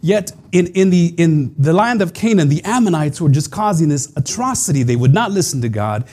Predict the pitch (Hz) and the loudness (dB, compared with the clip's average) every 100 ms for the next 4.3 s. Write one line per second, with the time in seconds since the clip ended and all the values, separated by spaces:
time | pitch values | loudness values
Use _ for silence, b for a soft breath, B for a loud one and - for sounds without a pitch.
0 | B - 143 127 B B - 254 247 208 | B -4 -2 -2 B B -8 -6 -4 -6
1 | - 139 131 120 107 - 110 113 127 B | -6 -6 -6 -6 -8 -6 -6 -4 -8 B
2 | B 147 147 220 254 226 123 120 135 127 | B -4 -2 -2 0 0 0 0 0 0
3 | 120 190 254 254 202 165 135 117 113 127 | 0 0 0 -2 -2 -2 0 -2 -2 -2
4 | - 170 | -2 -2